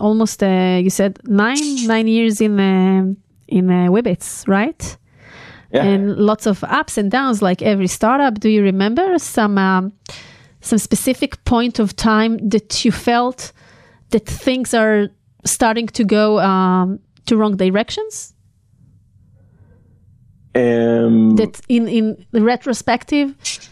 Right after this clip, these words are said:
Speaker 1: could be something that you could, uh, see that the outcome of this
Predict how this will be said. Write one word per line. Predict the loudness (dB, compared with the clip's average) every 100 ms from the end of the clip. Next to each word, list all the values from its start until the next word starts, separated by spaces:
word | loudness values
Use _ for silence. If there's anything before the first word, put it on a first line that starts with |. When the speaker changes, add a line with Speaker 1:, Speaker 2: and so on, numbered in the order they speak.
| _ -4
Speaker 1:
could | 0 2
be | 2 0
something | 0 -2 0 0
that | 0 0
you | 0
could, | 0 -2 2
uh, | 2 2 2
see | 0 0 0
that | 0 0 -2 -6 -18 -4
the | -2 2 2
outcome | 2 -2 -4 -2 0
of | 0
this | 0 0 -2 -12